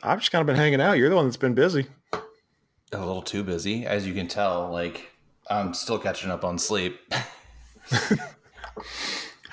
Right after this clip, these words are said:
Speaker 1: Well, today we have, uh, one of our wackier movies,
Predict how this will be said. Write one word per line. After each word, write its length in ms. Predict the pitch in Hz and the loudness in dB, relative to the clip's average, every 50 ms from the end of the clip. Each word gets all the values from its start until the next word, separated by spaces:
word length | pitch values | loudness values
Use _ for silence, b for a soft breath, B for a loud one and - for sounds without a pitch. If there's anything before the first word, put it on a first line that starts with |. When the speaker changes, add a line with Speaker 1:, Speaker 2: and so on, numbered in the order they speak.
| B B B B B B B B B B B B B B B | B B B B B B B B B B B B B B B
Speaker 1:
Well, 140 | 147 160 160 | 4 6 6
today 380 | 160 - 160 139 175 190 226 240 | 6 4 2 4 6 6 6 6
we 160 | 214 196 190 180 | 6 6 4 6
have, 340 | 165 185 185 175 170 147 139 | 6 6 6 6 6 4 2
uh, 500 | 151 151 147 139 131 131 123 120 120 - - - _ _ _ _ _ _ _ _ _ - - | 4 4 6 6 6 6 6 4 4 2 -2 -8 _ _ _ _ _ _ _ _ _ -20 -14
one 260 | - 131 117 143 180 214 | -4 2 4 4 6 6
of 80 | 196 | 6
our 160 | 202 180 156 | 8 8 8
wackier 520 | 131 107 127 139 190 208 - 202 147 120 107 | 8 8 8 8 6 6 4 4 4 4 4
movies, 520 | 104 104 101 92 98 98 104 107 - - | 2 2 2 2 2 2 2 2 0 -2